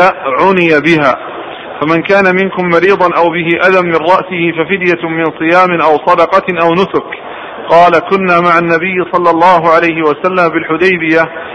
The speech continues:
ونحن محرمون وقد حصرنا المشركون، وكان لي وفرة فجعلت الهوام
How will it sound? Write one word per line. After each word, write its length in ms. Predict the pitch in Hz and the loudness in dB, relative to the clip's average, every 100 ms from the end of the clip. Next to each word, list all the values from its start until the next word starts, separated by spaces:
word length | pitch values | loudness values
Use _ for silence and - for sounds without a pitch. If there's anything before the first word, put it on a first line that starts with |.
| - - | -16 -2
ونحن 360 | 147 165 - 170 | 2 2 2 -2
محرمون 640 | 165 151 156 170 185 151 - - - - - | -2 -2 -2 0 2 2 -2 -12 -14 -14 -2
وقد 240 | 165 180 170 | 0 2 0
حصرنا 580 | - 151 151 180 175 170 | 0 0 4 4 4 2
المشركون، 800 | 160 180 - 160 151 180 175 123 - - - - - | 0 -2 -4 -6 -2 2 2 0 -8 -12 -14 -8 0
وكان 420 | 147 147 185 190 | 0 2 4 4
لي 340 | 180 165 180 | 4 4 4
وفرة 680 | 180 185 - 156 170 170 - - - - - | 4 4 4 4 4 2 -2 -12 -12 -12 0
فجعلت 640 | 165 170 202 190 185 170 | 2 4 4 4 4 2
الهوام 760 | 165 147 160 160 190 190 190 196 | 0 2 4 6 6 4 2 0